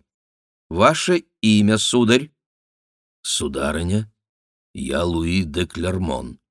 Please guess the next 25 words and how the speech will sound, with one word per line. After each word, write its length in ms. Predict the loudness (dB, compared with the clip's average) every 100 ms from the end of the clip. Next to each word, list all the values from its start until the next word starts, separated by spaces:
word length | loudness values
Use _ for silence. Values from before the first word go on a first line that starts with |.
| _
граф 460 | -10 0 2 0 -4
де 200 | -6 -6
Бюсси". 680 | -4 -6 -6 -6 -8 -12 _ _ _ _ _ _ _ -10
"Бюсси! 800 | -4 -2 0 0 -2 -4 -10 -12 _ _ 2
Вы 100 | 4
тот 180 | 6 2
самый 360 | 4 6 6
храбрец 560 | 6 6 6 4 4 2
Бюсси!" 720 | 2 2 2 4 6 6 0 _ _ 0
простодушно 680 | 0 2 2 6 4 4 2
воскликнула 680 | 2 2 -4 -2 0 2
Диана — 600 | 2 2 2 2 2 0 -4 _ -4
не 160 | 2 4
заботясь 680 | 4 0 4 2 2 -2 -2
о 80 | 0
том, 240 | 2 2
какой 320 | 0 -2 0
восторг 800 | 0 -2 -2 -6 0 2 2 -2
пробудит 540 | -2 0 2 0 -2 -2
это 200 | -2 0
восклицание 800 | -2 -2 -2 -2 -4 -6 -4 -4
в 80 | -4
сердце 480 | -4 -6 -8 -8 -8
молодого 460 | -8 -6 -4 -4
человека. 580 | -4 -6 -6 -6 -8 -12